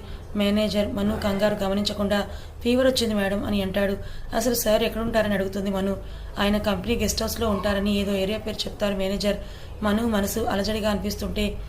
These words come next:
"సార్ నాకు ఈరోజు లీవ్ కావాలని" అంటుంది. "ఎందుకు మేడం, ఏమైందని?" అడుగుతాడు మేనేజర్. "కొంచెం పర్సనల్ వర్క్ ఉంది సార్, అదే ఎండీ గారు చెప్పి అడగాలనుకున్నాను కానీ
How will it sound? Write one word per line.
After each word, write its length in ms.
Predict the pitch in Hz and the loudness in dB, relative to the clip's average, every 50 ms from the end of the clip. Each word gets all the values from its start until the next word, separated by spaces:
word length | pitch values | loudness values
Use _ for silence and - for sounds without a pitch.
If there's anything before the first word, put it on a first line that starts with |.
| - - - - | -10 -10 -10 -8
"సార్ 260 | - - - 214 208 208 - - - - - - - | -6 0 2 4 4 2 0 -8 -10 -10 -8 -4 -2
నాకు 240 | 220 220 214 - 226 | -2 -2 -2 -2 -2
ఈరోజు 260 | 202 202 208 208 202 | 0 0 0 0 0
లీవ్ 220 | 202 214 226 233 220 | 0 0 -2 0 0
కావాలని" 380 | 226 208 202 202 196 196 190 | 0 2 2 2 0 0 0
అంటుంది. 400 | 185 180 190 196 190 190 202 196 - - - - - - - - | -2 -2 -2 -2 -2 -2 -2 -2 -2 -6 -6 -6 -6 -4 -2 2
"ఎందుకు 260 | 214 214 226 233 247 | 2 2 2 2 2
మేడం, 340 | 233 226 202 196 208 214 220 | 2 2 2 2 2 0 0
ఏమైందని?" 400 | 208 208 214 226 233 226 214 208 | 0 0 2 2 0 0 0 0
అడుగుతాడు 280 | 196 202 196 208 196 | 0 0 0 0 0
మేనేజర్. 400 | 202 196 190 196 202 - 208 202 208 - - - - - - - - | 0 0 0 0 0 0 0 0 0 0 -2 -2 -2 -2 -2 -2 0
"కొంచెం 320 | 226 233 214 233 233 214 208 | -2 0 0 0 0 2 2
పర్సనల్ 300 | 208 202 - - 240 240 | 2 2 2 0 0 2
వర్క్ 260 | 220 208 196 - 214 | 2 2 2 2 -2
ఉంది 120 | 214 208 - | 0 2 4
సార్, 160 | 208 202 202 - - | 4 4 2 2 0
అదే 220 | - 190 185 220 220 | 0 0 2 2 2
ఎండీ 240 | 208 196 196 233 | 2 2 2 2
గారు 260 | 226 233 208 - - 214 | 2 2 2 2 2 0
చెప్పి 160 | 196 190 208 | 0 0 0
అడగాలనుకున్నాను 640 | 196 196 202 208 208 196 185 - 196 196 196 196 196 | 2 2 4 4 4 2 2 0 0 0 0 0 0
కానీ 380 | - 190 - - - - - | 0 0 2 2 2 0 0